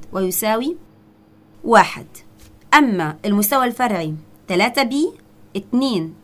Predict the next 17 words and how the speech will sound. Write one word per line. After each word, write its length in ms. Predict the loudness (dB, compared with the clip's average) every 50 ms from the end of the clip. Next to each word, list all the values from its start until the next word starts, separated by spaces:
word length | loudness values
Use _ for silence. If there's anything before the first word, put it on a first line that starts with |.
| -10
ضرب 280 | -4 -4 -2 -2 -2 0
واحد 440 | 0 2 2 0 0 -4 -6 -6 -6 -10 -18 -20 -20 -14 -8
زائد 300 | -6 -4 -2 -2 -2 -2
واحد 460 | -2 0 0 -2 -2 -6 -10 -12 -14 -16 -20 -18 -10
ويساوي 560 | -6 -4 -2 -2 -2 -2 -4 -4 -4 -4 -4
تلاتة. 520 | -4 -4 -2 0 2 0 0 -2 -6 -12 -12 -16 -20 -20 -20 _ -20 -20 -2 2 4
أما 220 | 6 6 4 4
المستوى 480 | 0 0 -2 -2 -4 -4 -2 -2 0 0
الفرعي 500 | -2 -2 -2 -2 -2 -2 -2 -4 -6 -6 -10 -14 -10
تلاتة 320 | -6 -4 -2 -2 -2 -2 -2
دي، 280 | -2 0 0 0 -2 -2 -8 -18 -20 -20 -20 -20 -18 -10
اتنين 400 | -6 -4 -2 0 0 0 -2 -4 -8 -16 -16 -8 -6
ضرب 240 | -4 -4 -4 -4 -6
اتنين 500 | -6 -4 -4 -2 -2 -2 -2 -2 -4 -8 -12 -12
زائد 300 | -8 -6 -4 -4 -4 -4
واحد 420 | 0 0 2 2 2 0 -2 -4 -4 -6
ويساوي 640 | -4 -4 -2 -2 -2 -2 -2 -2 -2 -2 -2 -4